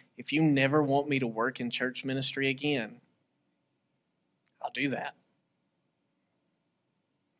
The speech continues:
I had to say, "If you want me to work in retail for the rest of my life and serve you in retail, this is where I'm gonna be."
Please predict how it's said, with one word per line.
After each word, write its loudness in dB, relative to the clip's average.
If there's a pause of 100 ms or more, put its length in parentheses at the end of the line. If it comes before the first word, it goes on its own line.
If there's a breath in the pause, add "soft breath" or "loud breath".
(120)
I -8
had -6
to -6
say, 4
"If 0
you 4
want 6
me 6
to 2
work -2
in 2
retail -2
for -20
the -8
rest -6
of 0
my 0
life -2 (500)
and -8
serve 0
you 4
in 4
retail, 0 (1500)
this -16
is -14
where 2
I'm 2
gonna 2
be." 2